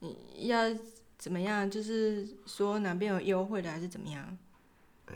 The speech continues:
Speaker 2: 想想看。
Speaker 1: 怎样？
Speaker 2: 没有，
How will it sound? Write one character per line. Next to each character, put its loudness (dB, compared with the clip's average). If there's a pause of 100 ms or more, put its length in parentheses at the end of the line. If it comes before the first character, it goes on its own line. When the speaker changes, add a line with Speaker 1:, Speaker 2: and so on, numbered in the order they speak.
Speaker 2:
想 -10
想 -12
看。 -12 (3750)
Speaker 1:
怎 -4
样？ -4 (320)
Speaker 2:
没 0
有， -2